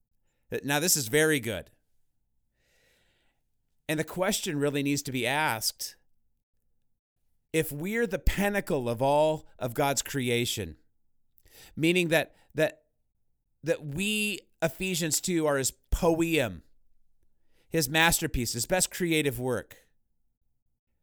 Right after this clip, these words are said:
what did we do to earn that high designation? <laughs> Of course, it's nothing. We did nothing to earn that right. We were just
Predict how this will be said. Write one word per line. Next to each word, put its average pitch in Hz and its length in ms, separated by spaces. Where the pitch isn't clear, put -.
what 180 300
did 240 160
we 196 260
do 147 540
to - 140
earn 170 480
that 151 200
high 147 240
designation? 123 920
<laughs> - 40
Of - 200
course, 160 500
it's 165 300
nothing. 180 500
We 170 120
did 185 200
nothing 196 580
to 151 160
earn 139 240
that 110 220
right. 101 280
We 196 160
were 214 100
just 151 220